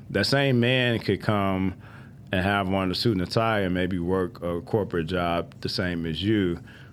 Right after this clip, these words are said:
but the energy that he presented to you was totally different. Maybe the guy with the, and he didn't, I was gonna say that he put on a suit, but he could still have on the same outfit that he got on, but just come and talk to you with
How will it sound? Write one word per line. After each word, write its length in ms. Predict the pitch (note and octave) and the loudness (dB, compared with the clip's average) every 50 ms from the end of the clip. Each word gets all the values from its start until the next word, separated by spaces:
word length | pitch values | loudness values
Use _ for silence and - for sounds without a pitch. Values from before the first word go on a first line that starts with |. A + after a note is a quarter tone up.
| - - | -12 -6
but 460 | F#2+ F2+ F#2+ F#2 F2 E2+ D2+ - - | -2 0 2 2 2 0 0 -2 -4
the 160 | G2 A2+ A2 - | -4 -2 -2 0
energy 420 | A2+ A#2+ A2+ G#2+ F#2+ F#2 G2 G2 F#2 | 0 2 2 2 2 2 2 2 2
that 300 | F2 F#2 F#2 F2 - - | 2 0 0 0 -2 0
he 140 | - A2 G#2+ | 0 0 2
presented 540 | - G#2 F#2+ E2+ F#2+ A#2 C3+ B2+ A2+ F#2 - | 2 0 0 2 2 2 2 2 0 -2 -2
to 100 | - F2 | 0 0
you 440 | E2+ E2+ E2+ E2 E2 E2 E2 E2 - - - - - - - | 0 2 2 0 0 -2 -4 -6 -8 -12 -16 -18 -12 -8 -6
was 160 | F2+ E2+ - | -4 -4 -2
totally 380 | - A2 F#2 E2 D#2 D#2 D2 | -2 -2 -2 -2 -2 -2 -4
different. 540 | C#2 C#2+ F2+ F2 D#2+ - - - - - C#2 | -4 -4 -4 -4 -6 -8 -12 -16 -16 -12 -10
Maybe 460 | D2 D2+ D#2+ D#2+ D#2+ D#2+ D#2 D2+ D2 - - - - - - - - - - | -6 -6 -4 -4 -4 -4 -4 -6 -6 -8 -12 -18 -18 -20 -20 -20 -16 -10 -8
the 100 | D#2+ D2+ | -6 -4
guy 420 | - F2+ F2 E2+ E2+ E2 E2 E2 | 0 0 0 2 2 2 0 0
with 360 | E2 D#2+ E2+ E2+ E2 - - | 0 0 -2 -2 -4 -6 -6
the, 540 | - E2 D#2+ D#2 D#2 D#2 D2+ D2+ D2+ D2+ - - - - - - - | -4 -2 0 0 0 0 0 -2 -4 -6 -8 -12 -16 -18 -18 -12 -8
and 280 | F2 E2+ E2+ - - | -6 -6 -6 -4 -2
he 160 | G#2 A2 C3 | 0 0 2
didn't, 320 | C3 C#3+ C#3 C#3 C#3 - - - - - | 2 2 0 -2 -4 -10 -14 -12 -4 -2
I 100 | G#2 A2+ | 0 0
was 120 | G#2+ G2+ | 2 2
gonna 220 | G2 A2+ A2+ G#2+ F#2+ | 2 2 2 2 2
say 380 | - G2+ F#2 F#2 F#2 F2+ D#2+ | 2 2 2 2 2 0 -2
that 240 | - - F#2+ F2+ F2 | -2 -4 -4 -4 -2
he 80 | F2+ F#2 | -4 -2
put 180 | - - G#2+ | -2 0 0
on 180 | G2 F2+ F2 E2+ | 0 0 0 -2
a 40 | D#2+ | -2
suit, 340 | - - C3 B2 A2 G2 F2+ | 0 0 2 2 2 0 0
but 280 | F#2+ F#2+ F#2 - - - - - - - - - - - - - - - - - - - | 0 0 0 -2 -6 -12 -18 -20 -20 -20 -20 -20 -20 -20 -20 -20 -20 -20 -20 -20 -8 -2
he 140 | - A#3+ C4 | 0 2 2
could 120 | - F#3 | 2 2
still 180 | - F3 D3+ B2+ | 4 4 4 6
have 200 | B2 C3 B2 A#2+ | 6 4 4 4
on 120 | A#2+ A#2+ | 4 4
the 60 | A#2 | 4
same 260 | A2 - A#2+ A#2+ B2 A#2 | 4 4 4 4 4 4
outfit 360 | A#2 A#2 A2+ - - A#2+ G#2+ | 4 2 2 2 2 2 4
that 180 | A2 A2 A2 | 4 4 4
he 120 | G#2+ A#2 A2 | 4 4 4
got 260 | A2+ A2+ A#2+ C3+ A#2+ | 4 4 4 2 2
on, 320 | F#2+ F2+ F#2 F#2 F#2 F#2 | 2 2 2 2 2 2
but 280 | F2+ G2 G2 F#2+ - - | 2 2 2 0 0 0
just 280 | A2 A2+ G#2 F#2+ - - | 0 2 2 2 2 2
come 200 | - B2 A2+ G#2 | 2 2 4 2
and 100 | F#2+ - | 0 0
talk 240 | - G#2+ G2+ F2 | 0 0 0 0
to 140 | - - A#2 | -2 0 0
you 180 | F#2+ F#2 F#2+ F#2+ | 2 2 2 2
with 360 | F#2 F#2 F#2+ F#2 E2+ - | 2 2 0 0 -2 -4